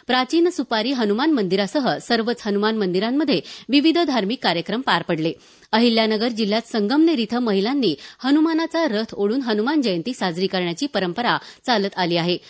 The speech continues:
कालही हनुमान जन्म सोहळ्यानंतर विधिवत पूजा झाल्यानंतर महिलांनी रथ ओढला. हनुमानाचा रथ ओढण्याचा मान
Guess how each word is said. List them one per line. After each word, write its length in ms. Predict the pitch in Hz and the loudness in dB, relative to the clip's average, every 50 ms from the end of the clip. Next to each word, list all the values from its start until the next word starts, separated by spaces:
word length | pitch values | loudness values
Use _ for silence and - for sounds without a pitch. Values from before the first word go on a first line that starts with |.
| - - _ | -20 -6 _
कालही 380 | 226 214 202 202 214 208 240 277 | 0 2 2 4 2 2 2 0
हनुमान 420 | 254 269 262 254 262 294 320 311 | 0 -2 -2 0 0 2 2 2
जन्म 260 | 262 277 254 240 247 | 2 0 -2 -2 -2
सोहळ्यानंतर 720 | 262 - 240 196 185 185 185 190 226 277 285 240 180 156 - - - - - | -2 -4 -2 -2 0 0 0 0 0 0 0 0 0 0 -2 -6 -16 -16 -10
विधिवत 460 | 208 214 285 254 311 311 339 359 359 - | 0 0 4 4 4 4 4 0 -2 -4
पूजा 280 | - 233 214 180 240 277 | -4 -4 -2 0 0 -2
झाल्यानंतर 560 | 262 247 214 196 185 185 202 208 190 214 226 | 0 0 0 0 0 2 0 0 -2 -2 -2
महिलांनी 520 | 269 247 202 175 190 196 202 190 202 247 277 | 0 0 0 2 2 2 2 0 0 0 0
रथ 260 | 208 190 196 190 - - | 0 0 -2 -2 -4 -2
ओढला. 320 | 180 170 160 165 170 160 - - - - - - - | -2 0 0 0 0 -2 -2 -8 -16 -20 -20 -4 0
हनुमानाचा 600 | 208 214 220 214 208 196 202 202 196 - 240 254 | 2 4 4 4 4 4 2 0 0 0 0 0
रथ 280 | 214 190 220 285 - 302 | 0 0 -2 -2 -2 -2
ओढण्याचा 480 | - 269 269 247 269 277 262 - 247 | -2 -2 0 2 0 0 0 -2 -2
मान 280 | 190 170 202 226 190 151 | -2 0 0 0 0 -2